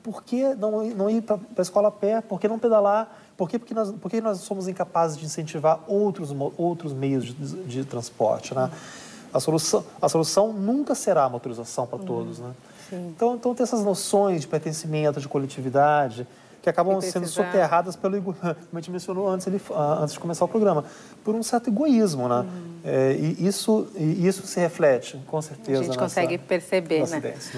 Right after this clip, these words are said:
Speaker 2: Vocês
Speaker 1: números.
Speaker 2: continuam com a gente aí, porque no próximo bloco nós vamos falar sobre os pedestres, que acabam sendo o elo mais fraco aí nessa briga por espaço no trânsito.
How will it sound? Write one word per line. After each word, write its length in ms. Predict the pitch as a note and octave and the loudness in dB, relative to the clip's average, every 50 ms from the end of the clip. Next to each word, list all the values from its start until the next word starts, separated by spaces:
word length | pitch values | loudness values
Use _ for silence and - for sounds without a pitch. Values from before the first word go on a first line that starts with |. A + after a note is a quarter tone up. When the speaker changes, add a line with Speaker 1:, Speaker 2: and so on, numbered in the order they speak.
| A#2 | -8
Speaker 2:
Vocês 20 | - | -4
Speaker 1:
números. 300 | - - - C#4+ C#4 C#4 | -4 0 0 0 2 4
Speaker 2:
continuam 360 | D4 C#4 C4 - B3 A3+ A3 | 4 2 2 2 0 0 2
com 80 | G#3 G#3+ | 2 2
a 60 | F#3 | 2
gente 380 | E3+ - F3 E3+ F3 E3+ - E3 | 2 0 -4 -4 -4 -4 -4 -4
aí, 80 | E3 | -4
porque 140 | E3 - G3+ | -4 -6 -6
no 140 | G3+ B3+ C#4 | -6 -6 -6
próximo 440 | - - F#3 E3+ F3 - G#3+ A3+ A3 | -2 -2 0 0 -2 -4 -6 -6 -2
bloco 360 | G3+ F3 D#3+ E3+ F#3 - - - - - - - | 0 2 2 2 0 -4 -12 -20 -20 -20 -6 -4
nós 100 | D4 C4+ | -2 0
vamos 160 | C#4+ C#4 C4+ | 0 0 2
falar 200 | - B3+ B3+ B3+ | 2 2 2 2
sobre 220 | B3+ - D4 C4+ | 0 -2 -2 -2
os 160 | D#4+ E4 - | -4 -4 -6
pedestres, 680 | - - - F4 F#4 F4+ D4+ A#3+ G#3+ G#3 - - F#3 F#3 - - - - - - | -10 -4 -2 -2 2 4 4 2 2 2 -2 -8 -12 -12 -12 -18 -20 -20 -20 -12
que 100 | - - | -4 -2
acabam 420 | G3 F3 F3+ - F#3+ G3+ A3+ A3+ G#3+ | -2 -2 0 -2 -2 -2 -2 -4 -8
sendo 320 | - - G3+ G#3 A#3 B3 | -8 -6 -6 -4 -2 0
o 60 | A3+ | 2
elo 220 | G3 F3+ G3 A3 A#3 | 2 2 2 0 0
mais 260 | G#3+ G3+ F#3 G#3 A#3+ - - - | -2 -4 -4 -4 -6 -8 -10 -4
fraco 340 | - G3 F#3 F#3+ F#3+ - G3 | 0 2 2 2 0 -2 -4
aí 80 | F3+ F3 | -6 -4
nessa 300 | F3 F3+ - - G3 F3+ | -6 -8 -8 -6 -8 -8
briga 360 | E3+ D#3+ F3 F#3+ G3 A3 G3+ | -6 -6 -6 -4 -2 -2 -4
por 160 | - - G3 | -4 -4 -4
espaço 540 | G3 F3+ - - - F3 E3+ F3 F3 - F#3+ | -4 -6 -6 -2 0 2 2 2 -2 -6 -10
no 120 | F#3 - | -10 -12
trânsito. 640 | - _ - D3 C#3 C3+ C3+ C3+ - - _ - C#3 | -12 _ -10 -8 -8 -8 -8 -10 -14 -18 _ -18 -18